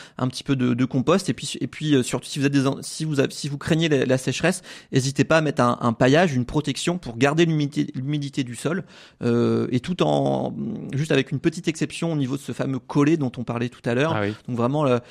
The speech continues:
Speaker 1: le, au ni-, à la base du tronc, c'est quand même bien d'écarter un petit peu pour laisser l'air circuler, pour pas, euh, pour pas que l'humidité, euh, voilà, stagne au niveau de la base du tronc. Et ça, ça évitera le, évitera des, des maladies potentielles.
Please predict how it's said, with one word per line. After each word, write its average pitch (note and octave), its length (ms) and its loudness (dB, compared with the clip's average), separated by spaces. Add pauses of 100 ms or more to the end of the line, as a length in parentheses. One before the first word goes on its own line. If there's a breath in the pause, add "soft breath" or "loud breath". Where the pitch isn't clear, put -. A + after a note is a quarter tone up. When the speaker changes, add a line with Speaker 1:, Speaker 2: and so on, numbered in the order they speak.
(160 loud breath)
Speaker 1:
le, A#2 160 0
au C3+ 160 6
ni-, C#3+ 100 2
à A#2 80 0
la A#2+ 100 6
base E3+ 220 4
du D#3 160 -4
tronc, F#3 240 -4 (240 loud breath)
c'est - 160 -6
quand - 80 0
même C#3+ 160 4
bien D3 200 2
d'écarter D3+ 360 2
un D#3+ 160 2
petit - 180 -6
peu F3 140 4
pour C3+ 180 0
laisser D#3 280 2
l'air D3 160 0
circuler, D3 500 0 (240 loud breath)
pour - 160 -10
pas, D#3+ 160 4
euh, C#3 180 6
pour A#2+ 200 -4
pas D#3+ 100 2
que D#3 140 -2
l'humidité, D#3+ 640 4
euh, A#2 720 4
voilà, A#2+ 300 2
stagne E3+ 520 4
au C#3 60 0
niveau C#3 260 4
de C3+ 60 2
la A#2+ 80 4
base C#3+ 240 2
du C3+ 140 -4
tronc. D#3+ 220 -6 (360 loud breath)
Et A#2 320 -2
ça, - 140 -2
ça A#2+ 120 -2
évitera A#2+ 420 -2
le, A#2 560 0
évitera A#2+ 340 -6
des, A#2+ 180 0
des A2+ 120 -2
maladies A#2+ 320 -2
potentielles. B2 420 -8